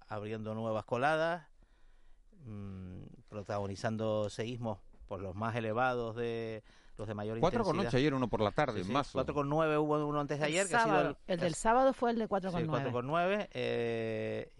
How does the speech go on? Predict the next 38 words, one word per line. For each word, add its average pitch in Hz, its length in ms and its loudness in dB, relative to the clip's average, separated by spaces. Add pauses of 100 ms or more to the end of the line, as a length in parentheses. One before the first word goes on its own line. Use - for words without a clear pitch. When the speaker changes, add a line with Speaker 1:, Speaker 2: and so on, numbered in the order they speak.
Speaker 1:
eh, 110 340 -4
y 117 140 -4
este, 135 400 -2
el, 104 160 -6 (120)
el, 104 200 -12
el 107 220 -10
de, 101 480 -8
el 101 160 -10
de 104 100 -8
ayer, 113 300 -4
pues, 147 180 -8
sentido 104 560 -6
también 101 280 -8
en 98 80 -8
otras 104 260 -10
islas. 147 340 -6 (540)
Y 170 180 2 (180)
como 120 280 0
remate 151 380 2
a 165 40 4
la 165 80 2
situación, 185 540 -2 (600)
<clears throat> 147 460 -10
eh, 127 440 0
el 110 160 -4
registro 120 360 -4
de 127 220 2
un 131 160 0
abombamiento 131 600 0
de 131 80 0
diez 120 160 -4
centímetros 117 480 -6
en 110 60 -2
la 107 40 -6
superficie 113 360 -8
de 117 60 -2
la 127 120 0
isla, 127 300 -6